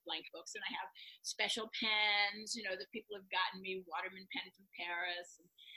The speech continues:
uh, a Kareem Rashid designer pen another friend got me. So I have all kinds of tools. I use them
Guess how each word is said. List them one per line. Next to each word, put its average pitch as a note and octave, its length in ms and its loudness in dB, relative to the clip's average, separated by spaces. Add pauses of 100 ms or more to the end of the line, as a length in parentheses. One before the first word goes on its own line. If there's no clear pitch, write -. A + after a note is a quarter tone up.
(240)
uh, E3 340 0
a F3+ 200 -8 (260)
Kareem G3 220 -8
Rashid G3 500 -4 (420)
designer F#3 480 0
pen F#3+ 160 -2
another F#3 320 -4
friend F3 240 -4
got D#3+ 240 -4
me. F#3 80 -6
So C4+ 80 -2
I C#4+ 80 2
have D#4 160 0
all F4 160 2
kinds D4 240 2
of B3 80 -2
tools. A3+ 240 0
I G3 160 2
use A#3+ 160 -2
them G3+ 160 -4